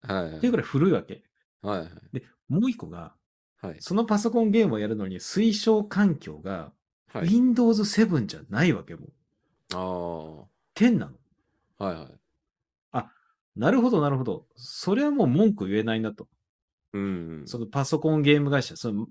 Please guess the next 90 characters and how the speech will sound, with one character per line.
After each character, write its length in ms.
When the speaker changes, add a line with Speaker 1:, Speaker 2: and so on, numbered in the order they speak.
Speaker 2:
な 120
ん 60
て 80
い 40
う 40
の 60
か 80
な。 200
ペ 100
ル 80
ソ 160
ナ 100
フ 120
ォ 80
ー 20
っ 40
て 80
と 100
こ 60
出 120
し 80
て 60
る 60
会 100
社 80
が 80
Windows 580
テ 120
ン 60
が 140
推 260
奨 220
な 120
ん 60
だ。 100
だ 80
か 100
ら 60
ク 140
ラ 80
ッ 40
シ 140
ュ 40
し 40
た 80
文 240
句 160
言 140
え 40
な 100
い 60
ん 40
で 60
す 80
よ、 80
Windows 300
セ 100
ブ 100
ン 60
の 60
僕 200
は。 120
Speaker 1:
あ 40
ー、 0
は 680
い。 80
Speaker 2:
あ、 180
Speaker 1:
そ 160
う 40
で 40
す 80
ね。 140
Speaker 2:
そ 280
し 180
た 180
ら 80
も 180
う 160
変 220
え 40
る 120
か 240
っ 40
て 80
な 80
っ 40
た、 140
つ 220
い 120
に。 160